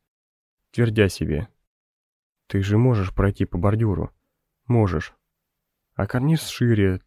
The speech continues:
так что всё получится. Главное, забыть, что ты высоко, на четвёртом, мать его, этаже".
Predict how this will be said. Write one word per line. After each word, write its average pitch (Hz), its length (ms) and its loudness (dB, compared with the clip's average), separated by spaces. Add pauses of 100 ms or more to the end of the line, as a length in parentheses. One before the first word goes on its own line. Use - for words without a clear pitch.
(140)
так 135 200 2
что - 160 0
всё 135 200 -2
получится. 101 720 0 (720)
Главное, 113 420 2
забыть, 135 400 2
что - 180 -2
ты 104 120 -2
высоко, 107 420 -4
на 92 120 0
четвёртом, 131 500 -2 (260)
мать 107 360 0
его, 104 200 2
этаже". 101 480 -2